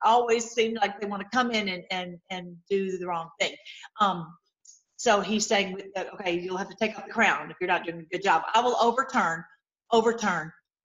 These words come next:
overturn it, and it shall be no more until he who, he come whose right it is, and I will give it to him." How cool is that?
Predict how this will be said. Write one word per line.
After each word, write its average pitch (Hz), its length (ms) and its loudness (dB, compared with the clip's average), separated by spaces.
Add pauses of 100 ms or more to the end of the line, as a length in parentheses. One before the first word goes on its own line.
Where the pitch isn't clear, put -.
overturn 190 560 0
it, - 80 -10 (720)
and 202 80 -2
it 185 140 0
shall 196 200 2
be 190 220 0
no 185 160 -2
more 202 380 4
until 208 400 2
he 285 180 2
who, 247 320 -2 (380)
he 302 280 0 (120)
come 233 420 4 (240)
whose 269 220 2
right 240 340 6 (100)
it 233 240 2
is, 175 540 2 (180)
and 180 140 -8
I 240 300 4
will 170 260 -4
give 233 140 4
it - 160 -10 (260)
to 170 80 -2
him." 165 300 -8 (1000)
How 143 260 -10
cool 170 200 -6
is 151 160 -12
that? - 220 2